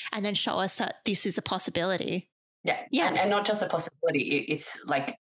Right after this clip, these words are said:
Speaker 2: I see it as, like, our moral obligation. Like, we have to
Speaker 1: Mm.
Speaker 2: do this. Otherwise, you think it's falling apart now? Just wait.
Speaker 1: <laughs> No, very true.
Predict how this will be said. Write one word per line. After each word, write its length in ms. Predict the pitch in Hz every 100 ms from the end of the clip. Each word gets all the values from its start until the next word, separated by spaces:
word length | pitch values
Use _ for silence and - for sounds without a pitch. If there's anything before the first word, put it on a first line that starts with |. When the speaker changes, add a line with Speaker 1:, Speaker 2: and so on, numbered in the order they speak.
| _
Speaker 2:
I 100 | 147
see 200 | 151 156
it 60 | 143
as, 100 | 139
like, 160 | 135
our 140 | 139 139
moral 320 | 127 127 131
obligation. 640 | - - - - - -
Like, 180 | - -
we 120 | -
have 360 | - 123 190 175
to 80 | -
Speaker 1:
Mm. 40 | -
Speaker 2:
do 120 | 135 -
this. 160 | 147
Otherwise, 580 | 147 139 139 131 131 139 - - - - - - _ -
you 100 | 160
think 220 | 175 170
it's 120 | 170
falling 300 | - 165 165
apart 300 | 165 170 160
now? 220 | 151 190
Just 300 | 214 127 123
wait. 140 | - - - -
Speaker 1:
<laughs> 720 | 220 269 - - - 381 320 381 427 -
No, 120 | 233
very 180 | 220 196
true. 180 | -